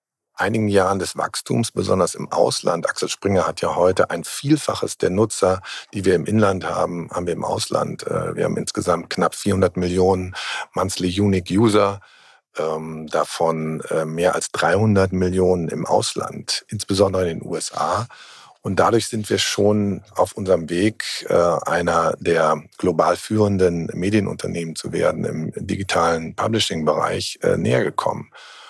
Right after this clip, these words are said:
Und somit sind wir eben auf Augenhöhe auch mit den Plattformen, äh, mit denen wir, äh, verhandeln, damit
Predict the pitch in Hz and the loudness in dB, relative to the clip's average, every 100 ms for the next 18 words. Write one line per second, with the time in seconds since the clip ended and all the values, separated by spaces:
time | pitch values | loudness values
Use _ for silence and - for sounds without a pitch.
0 | - - - 98 90 - - _ _ _ | -20 -2 2 2 2 -2 -4 _ _ _
1 | _ - _ _ 85 76 78 78 82 85 | _ -20 _ _ -18 -16 -16 -16 -18 -8
2 | 110 104 107 - 113 107 92 101 - - | -2 0 0 2 0 2 0 0 -2 2
3 | 82 107 104 95 98 87 85 - 95 95 | 2 2 0 2 4 4 2 0 -6 -6
4 | 87 - 90 82 - 107 101 104 101 98 | -6 -6 -8 -8 -4 0 0 0 -4 -8
5 | - - - - - - - 87 90 80 | -12 -20 -20 -20 -20 -8 -4 -4 -4 -6
6 | 92 87 90 85 85 85 82 _ 95 87 | -4 -4 2 4 4 0 -8 _ -2 0
7 | 82 - 80 90 92 101 98 90 87 90 | 0 -2 -2 0 2 2 2 0 0 -2
8 | 90 - | -2 -6